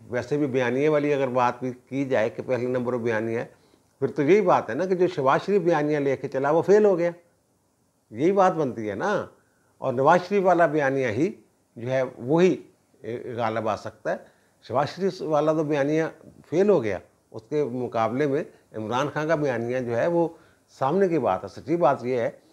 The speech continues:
कि वो उसने ज़िंदा कर दिया उसको, मुर्दा घोड़े को। तो वो बहरहाल पुरुमीद हैं लोग जो हैं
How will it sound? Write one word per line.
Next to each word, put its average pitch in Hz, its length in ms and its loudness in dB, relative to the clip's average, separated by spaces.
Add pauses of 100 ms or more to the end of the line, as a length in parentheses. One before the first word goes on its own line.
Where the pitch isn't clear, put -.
(340)
कि 131 80 -2
वो 131 240 0
उसने 143 240 -6
ज़िंदा 110 260 -2
कर 247 160 -2
दिया 170 180 0
उसको, 147 180 -6
मुर्दा 120 280 -4
घोड़े 101 260 -4
को। 95 220 -20 (760)
तो 151 100 0
वो 233 260 6
बहरहाल 156 360 4
पुरुमीद 135 760 -4
हैं 135 140 0
लोग 117 360 -6
जो 113 100 -4
हैं 110 200 -6